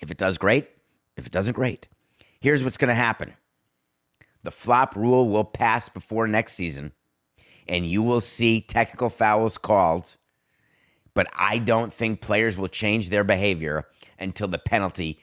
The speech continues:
gets even more severe. We'll see what happens. All right, when we come back, we're gonna review a mini series that just ended starring Elizabeth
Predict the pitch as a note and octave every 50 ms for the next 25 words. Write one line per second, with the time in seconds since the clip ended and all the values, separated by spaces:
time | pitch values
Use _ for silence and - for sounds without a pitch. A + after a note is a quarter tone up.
0 | _ _ - F#2 F2 - - F2 D#2+ E2+ D#2+ D2+ D2 D2 C#2+ - - C#2+ B1 -
1 | - - - _ _ _ _ _ _ _ _ - C#3+ D3+ - - F3 D#3+ D#3 D3
2 | D3+ C#3 C3 - - - - - - _ _ _ _ _ _ _ _ _ _ _
3 | _ _ _ _ _ _ - - - _ _ _ _ _ _ _ _ _ _ _
4 | _ _ _ _ _ _ _ A#2 B2 A#2 G2+ D#2+ C2+ - - - - - - G2+
5 | A2+ D3 D#3+ D#3 - C#3+ A#2 A2 G2 A2+ A2+ G#2+ G2+ F#2+ - - G2+ F#2+ A2+ A2
6 | G#2+ G#2 F#2+ E2 F#2+ G#2 G#2 G2 F#2 G2 G#2+ A2 G2+ - - - G2 G2 G2 F#2+
7 | D#2 - D2+ - - A#2 A2+ - - - - F#2 G2 F#2 E2 D2+ D2 - - -
8 | F#2+ F#2+ F#2 E2+ D#2 F2 G2 F2 F2+ E2 D#2+ D2